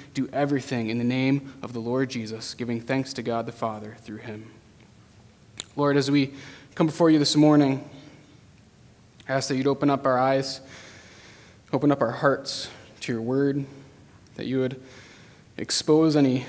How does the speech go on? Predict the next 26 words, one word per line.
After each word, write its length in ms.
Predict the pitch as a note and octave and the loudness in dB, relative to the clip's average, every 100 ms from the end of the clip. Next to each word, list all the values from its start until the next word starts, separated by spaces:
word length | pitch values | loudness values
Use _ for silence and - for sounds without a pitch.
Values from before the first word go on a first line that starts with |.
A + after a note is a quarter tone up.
| - - | -12 -10
sin 260 | - D#3+ D#3+ | -2 4 6
in 100 | D3 | 6
our 120 | C3 | 4
life, 360 | C3+ D3 C#3+ D#3 | 4 2 0 -2
Lord, 160 | D3 | 0
that 100 | B2+ | 0
by 140 | C3 B2+ | 0 2
your 180 | C#3 | 0
grace, 540 | C3+ B2+ A#2+ - - - - - - - | 0 -2 -2 -4 -8 -12 -18 -20 -20 -20
uh, 60 | A#2+ A#2 | -18 -14
we 140 | A2+ A#2+ | -10 -6
would 260 | A#2+ A#2+ - - - - - - - - - - | -6 -6 -10 -20 -20 -20 -20 -20 -20 -20 -20 -6
turn 440 | D#3 D3 B2 A2+ - - - - - | 0 2 2 -4 -10 -20 -20 -20 -14
from 300 | - A#2+ A2 | -6 -6 -4
sin 380 | - C#3 C3 B2+ | -2 2 2 2
and, 220 | A2+ A#2 - | -2 -6 -14
uh, 40 | A#2+ - | -16 -8
turn 240 | C#3+ B2 | -2 -2
towards 340 | A#2+ A#2 A2+ A#2 | -2 -8 -8 -8
you, 140 | A#2 | -8
that 140 | A2 | -6
we 100 | A#2+ | -6
would 120 | B2 A#2+ | -6 -4
live 180 | B2 | -4
a 20 | A#2+ | -2
life, 480 | A#2+ B2 B2 - | -4 -6 -8 -16